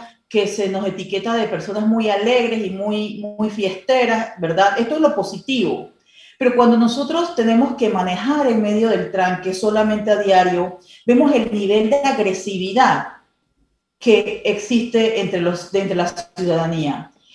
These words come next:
En el tema específico de violencia contra la mujer, es un tema histórico, donde las mujeres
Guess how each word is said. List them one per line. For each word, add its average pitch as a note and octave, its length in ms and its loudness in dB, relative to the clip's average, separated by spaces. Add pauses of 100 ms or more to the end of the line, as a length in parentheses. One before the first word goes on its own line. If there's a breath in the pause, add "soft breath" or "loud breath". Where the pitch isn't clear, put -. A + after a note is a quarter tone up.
(120)
En A#3 120 4
el A3 120 0
tema D#4+ 300 2
específico A3+ 640 -2
de F#3 120 6
violencia A3 800 2
contra F#3+ 300 -2
la F3 220 2
mujer, G3 560 -2 (540)
es B3+ 180 4
un C4+ 180 2
tema C4+ 420 2
histórico, - 1120 0 (420 loud breath)
donde A#3 220 6
las A3 160 4
mujeres A3 840 0